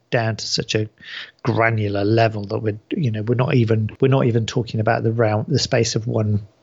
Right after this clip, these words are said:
Age of Sigmar realm. We're talking about one world. So, you know, realms are huge in Age of Sigmar. We're just literally, and, uh, you know, we, we've got maps.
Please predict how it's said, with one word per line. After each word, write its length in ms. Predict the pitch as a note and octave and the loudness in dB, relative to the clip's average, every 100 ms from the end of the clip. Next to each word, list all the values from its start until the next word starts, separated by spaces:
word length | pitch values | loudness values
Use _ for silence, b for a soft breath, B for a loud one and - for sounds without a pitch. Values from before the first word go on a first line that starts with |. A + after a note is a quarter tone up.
| - | -4
Age 120 | A2 | -2
of 60 | G2+ | 0
Sigmar 380 | - A#2 G#2+ G#2 | -2 0 0 2
realm. 340 | C3+ A2 G2+ | 2 2 0
We're 180 | A2+ A2 | 0 0
talking 300 | A2 A#2 A#2 | -2 -4 -4
about 240 | A2+ G#2 | -4 -4
one 340 | A2+ A2 G#2 A2 | -2 0 0 2
world. 480 | B2+ C3+ A#2 G#2+ - | 4 4 4 -2 -4
So, 160 | A2+ | -2
you 120 | A2 G#2+ | 0 0
know, 160 | G#2 B B B B _ | -4 B B B B _
realms 300 | B2+ B2 A2+ | 2 2 0
are 40 | - | -6
huge 540 | - D3 C3 F#2+ - | 2 4 4 0 -6
in 100 | G#2+ | -6
Age 120 | G#2 | -6
of 60 | G#2 | -6
Sigmar. 360 | A2+ A2 G#2+ | -6 -4 -2
We're 100 | A2+ | -2
just 360 | A#2 A#2+ A#2 - | 0 -2 -2 0
literally, 640 | A#2+ B2+ C#3 - - A2 B B B - | 2 4 2 0 -2 -4 B B B -2
and, 160 | A2+ | 2
uh, 140 | - - - | 2 0 0
you 120 | C3+ | 2
know, 200 | A2 A2 - | 2 0 -4
we, 140 | B2+ - | -4 -2
we've 260 | F#3 B2+ A#2+ | 2 2 2
got 200 | C3 - | 0 0
maps. 680 | A2+ B2 A#2 - - - | 0 2 0 -2 -2 -2